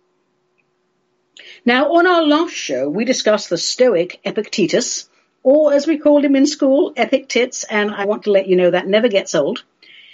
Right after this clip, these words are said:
So this week, and by special request from a group of young theorists who get together regularly to listen to the show on YouTube,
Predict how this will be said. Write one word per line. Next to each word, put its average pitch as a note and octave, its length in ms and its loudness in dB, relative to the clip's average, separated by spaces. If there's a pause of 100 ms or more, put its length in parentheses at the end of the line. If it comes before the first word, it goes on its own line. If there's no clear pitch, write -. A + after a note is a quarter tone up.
(140)
So C4+ 340 2
this C#4 380 0
week, F3+ 460 -2
and A3+ 240 2
by G#3+ 160 4
special C#4+ 580 -2
request C3+ 720 -6
from B3 220 2
a C4 60 0
group D#4 200 4
of C#4+ 140 0
young E4+ 260 2
theorists D#4 680 0
who C4+ 140 -2
get A#3+ 240 -4
together G#3+ 360 -2
regularly G#3 500 0
to F#3+ 140 -4
listen A#3 300 -2
to G3+ 100 -8
the G3 80 -8
show G3+ 320 2
on F3 120 -2
YouTube, A#3+ 500 0